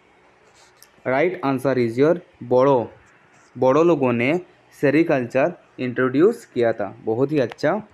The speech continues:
क्वेश्चन नंबर फोर्टी वन, "Falcon festival is celebrated in which place?" फैल्कन फेस्टिवल आपका कहाँ पे सेलिब्रेट किया जाता है सर, बोलिए। Very easy question, right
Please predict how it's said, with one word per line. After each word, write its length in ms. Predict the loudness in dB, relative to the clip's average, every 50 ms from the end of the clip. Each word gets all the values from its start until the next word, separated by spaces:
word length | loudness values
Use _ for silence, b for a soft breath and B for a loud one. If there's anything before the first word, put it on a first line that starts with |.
| b b b b b b b b b _
क्वेश्चन 200 | -2 0 0 0
नंबर 160 | 0 0 0
फोर्टी 320 | 0 0 0 0 0 0 -2
वन, 320 | 0 0 0 0 -2 -4 -6 -10 _ _ _ _ -4 -2
"Falcon 500 | 0 0 -2 -2 0 0 0 0 0 -2 0
festival 560 | -2 -2 -2 -2 -4 -2 0 2 0 0 0
is 200 | -4 -6 -8 -8 -8 -4 -4
celebrated 560 | -2 0 2 2 2 2 2 0 -2 -2 -2
in 140 | -2 -2 -2
which 240 | 2 2 0 0 0
place?" 440 | -10 -20 _ -2 0 0 0 0 -4 -8 -20 _ _ _ _ _ _ _ _ _ _ _ _ _ _ _ _ _ _ _ _ _ _ _ _ _ _ _ _ _ _ _ -4
फैल्कन 380 | -2 -2 -2 -2 -2 -2 0
फेस्टिवल 560 | 0 0 -2 -2 -2 -4 -2 0 0 -2 -2 -2
आपका 320 | -4 -6 -6 -2 -4 -4 -4
कहाँ 240 | -2 -4 -4 -2 0
पे 100 | 0 0
सेलिब्रेट 460 | 0 0 0 2 2 0 -2 -2 -2
किया 140 | -2 0 0
जाता 200 | -2 -2 -4 -6
है 80 | -4
सर, 160 | -4 -4 -4
बोलिए। 340 | -4 -4 -4 -2 -2 -2 -4 -6 -10 _ _ _ _ _ _ _ _ _ _ _ _ _ _ _ _ _ _ _ _ _ -14
Very 440 | -4 0 0 2 2 2 0 0 -2
easy 120 | -4 -4 -2
question, 380 | -2 -4 -4 -6 -8 -10 -10 -10 -12 b b b b _ _ -6
right 260 | -4 -2 -2 -4